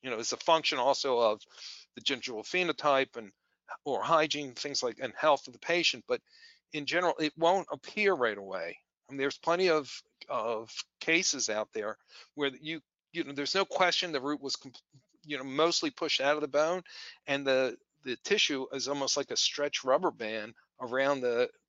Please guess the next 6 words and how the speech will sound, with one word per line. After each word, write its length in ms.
the 260
anatomy 800
of, 420
of 280
that 280
root, 360